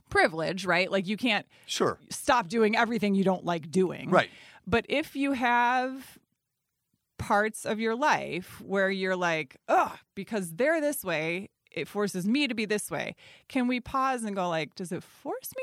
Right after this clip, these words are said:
Speaker 1: to?"
Speaker 2: Right,
Speaker 1: Or am
Speaker 2: right.
Speaker 1: I choosing to?
Speaker 2: Especially if it's going to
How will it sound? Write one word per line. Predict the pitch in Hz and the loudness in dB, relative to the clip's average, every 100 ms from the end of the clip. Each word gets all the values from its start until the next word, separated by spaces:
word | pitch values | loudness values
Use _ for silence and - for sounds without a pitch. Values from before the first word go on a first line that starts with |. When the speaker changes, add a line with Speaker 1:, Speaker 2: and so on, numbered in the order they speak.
| 494 | -8
Speaker 1:
to?" | - 508 494 480 - _ _ | -4 -2 -2 -4 -8 _ _
Speaker 2:
Right, | - 107 101 - - | -8 -6 -6 -10 -2
Speaker 1:
Or | 233 | 2
am | 220 | 2
Speaker 2:
right. | 233 | 2
Speaker 1:
I | 226 | 0
choosing | - - - 294 254 190 151 139 - | -4 -6 -4 -2 -2 -2 -4 -6 -8
to? | - - - - 196 - | -8 -10 -8 -10 -12 -8
Speaker 2:
Especially | 104 - 156 - 226 | -8 0 0 0 -4
if | 180 | -6
it's | 143 | -8
going | - 117 | -4 -2
to | 117 | -2